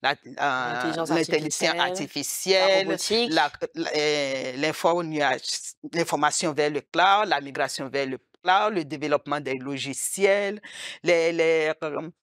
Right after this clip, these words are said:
Speaker 1: domaines clés comme le business analyst, même les testeurs qualifiés pour supporter ces genres de digitalisation. Même la processus, la, la transformation des processus,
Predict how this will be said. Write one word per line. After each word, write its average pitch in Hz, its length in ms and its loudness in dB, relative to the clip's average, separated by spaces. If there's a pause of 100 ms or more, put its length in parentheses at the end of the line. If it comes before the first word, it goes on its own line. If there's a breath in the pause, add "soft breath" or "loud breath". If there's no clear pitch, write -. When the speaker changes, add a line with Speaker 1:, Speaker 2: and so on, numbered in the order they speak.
(160)
Speaker 1:
domaines 190 420 2
clés 214 300 0
comme 180 180 -2
le 160 80 -2
business 151 500 -4
analyst, 143 680 -2
même 180 200 0
les 165 180 2
testeurs 185 920 0 (300 loud breath)
qualifiés 202 720 -2 (520)
pour 240 400 2 (160)
supporter 214 960 0 (260 soft breath)
ces 202 340 2
genres 175 160 -2
de 170 100 0
digitalisation. 143 1080 -6 (160 soft breath)
Même 226 220 2
la 226 120 4
processus, - 880 -4 (160)
la, 147 200 2
la 143 140 2
transformation 151 640 -2
des 160 140 0
processus, - 760 -6